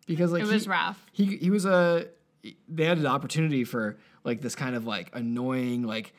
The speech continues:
Speaker 1: needle of a character who would, like, team up with the villains, uh, throughout the movies. 'Cause he was very effective here. You know, he's, he's good at his job. No wonder he got out of Wakanda alive.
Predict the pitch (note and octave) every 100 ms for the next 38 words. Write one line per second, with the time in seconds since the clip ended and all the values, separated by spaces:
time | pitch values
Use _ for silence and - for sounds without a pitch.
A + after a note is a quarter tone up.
0 | _ _ C#3+ C#3 D3 D#3 C3+ C3 B2+ A#2
1 | C3 B2+ B2+ - A#2 A2+ B2 A#2 A2 G#2+
2 | - C#3 A#2+ A2+ A#2 A2+ A2 A2 A2 G#2+
3 | A2 G#2+ - - _ _ _ A#2+ A2 G#2+
4 | - A#2 A2 A2+ A2 A2 G#2 G2 G#2 -
5 | - _ _ _ _ - E3 F#3 E3+ C3
6 | D#3+ A#3 B2+ - C#3 F3+ A#2 F#2 G#2+ _
7 | - C3+ F#2+ - - A#2 A2 C#3+ F3+ -
8 | E3 D3 F#3 D#3+ B2 - A#2+ A#2+ B1 -
9 | _ _ _ _ _ _ _ _ - C#3
10 | D3 D#3 D#3 B2 A#2 A2+ A2 G#2+ A2 C3+
11 | A#2+ A2 F#2 F2 G#2+ A#2 F2 G2+